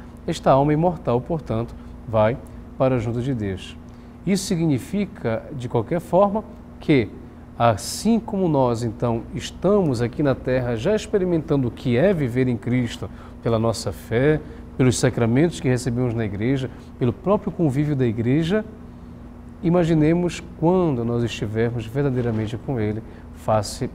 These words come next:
a face. Por isso, então, meus irmãos e irmãs,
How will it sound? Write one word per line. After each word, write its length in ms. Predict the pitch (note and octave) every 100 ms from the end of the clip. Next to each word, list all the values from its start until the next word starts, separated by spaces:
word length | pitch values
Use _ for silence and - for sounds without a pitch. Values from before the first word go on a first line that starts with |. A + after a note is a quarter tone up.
| -
a 100 | B2+
face. 480 | - - F#2+ F2 - - - - - - -
Por 100 | C#3+
isso, 160 | D#3 F3+
então, 380 | D3+ C#3 A#2 G2+ -
meus 140 | A#2+ A2
irmãos 260 | A#2+ B2
e 60 | A2
irmãs, 420 | A2 D#3+ D#3+ -